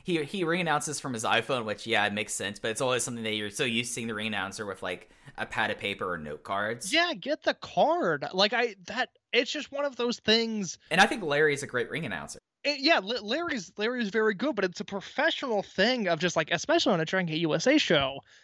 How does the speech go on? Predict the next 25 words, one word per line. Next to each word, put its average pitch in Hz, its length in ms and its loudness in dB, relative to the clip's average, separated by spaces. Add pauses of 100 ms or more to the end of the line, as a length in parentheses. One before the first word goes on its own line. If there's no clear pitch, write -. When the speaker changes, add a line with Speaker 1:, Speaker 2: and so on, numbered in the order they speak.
(100)
Speaker 2:
Like, 190 120 2
it's 214 120 2
one 247 220 2
thing 214 140 4
if 175 80 2
it's 165 120 -4
C 214 140 2
Z 180 140 -2
W 160 360 2
where, 156 280 -4 (100)
you 165 120 -4
know, 139 260 -4 (160)
I, 151 180 -2
he 156 280 -8
has 170 280 2
a 165 60 -4
phone 160 580 -6
at 165 220 0
C 170 160 -12
Z 139 100 -14
W, 151 260 -8
that's 143 200 -6
a 135 40 -6
win. 143 360 -2 (360)
But 185 300 4